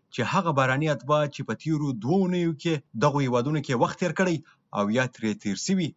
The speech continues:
کاناډا ته نشي داخلېدلی. د لیبیا د کورونو چارو وزیر خالد میزان د سه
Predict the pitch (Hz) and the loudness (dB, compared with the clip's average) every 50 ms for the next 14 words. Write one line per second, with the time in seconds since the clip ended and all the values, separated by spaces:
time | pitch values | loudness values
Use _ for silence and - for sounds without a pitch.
0 | _ - - 95 90 90 95 110 127 123 - 107 110 107 - 82 80 78 - 87 | _ -12 -6 -4 -2 0 0 0 0 0 0 -2 -2 -2 -4 -8 -10 -10 -8 -8
1 | 85 80 90 90 82 - _ _ _ _ _ _ _ _ - - 143 147 151 151 | -6 -4 -4 -6 -6 -10 _ _ _ _ _ _ _ _ 0 2 4 4 4 4
2 | 170 170 160 196 196 175 156 - 160 156 160 185 180 156 165 170 165 156 147 143 | 2 2 2 2 2 2 0 0 0 0 0 0 0 0 0 0 2 2 0 0
3 | 131 165 160 151 - - 131 127 139 135 123 135 131 127 113 156 151 135 113 - | 0 0 0 -2 -2 -2 -2 0 0 0 0 0 0 2 2 2 2 0 0 -2
4 | - | -2